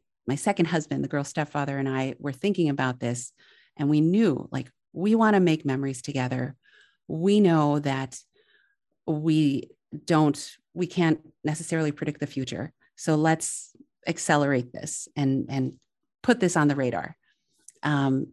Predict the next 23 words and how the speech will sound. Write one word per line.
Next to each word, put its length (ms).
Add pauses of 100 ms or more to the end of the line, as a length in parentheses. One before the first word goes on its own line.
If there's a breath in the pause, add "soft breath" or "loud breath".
(160)
so 180
I 80
think 300 (520)
m-, 140 (220)
knowing 680
and 120
having 240
clarity 480
around 500 (500 soft breath)
why 360
you 240
want 320
this, 400 (500 soft breath)
um, 600
can 320
g-, 140
really 260
give 360
you 380 (340 soft breath)
that 360
extra 480 (420)
motivation 1000
and 400